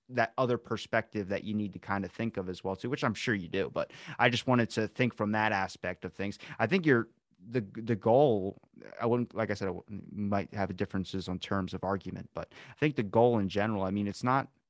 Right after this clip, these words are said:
unaccomplishable. It's pretty accomplishable. It's just about putting it in our aspect of what we wanna prioritize, um,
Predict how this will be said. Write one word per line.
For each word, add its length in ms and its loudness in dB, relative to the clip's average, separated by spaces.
unaccomplishable. 1080 0
It's 280 -12
pretty 220 0
accomplishable. 800 -4
It's 80 -12
just 220 -6
about 260 0
putting 240 0
it 140 -6
in 140 -4
our 180 2
aspect 500 -2
of 140 -8
what 160 -2
we 180 -4
wanna 160 0
prioritize, 960 -4
um, 360 0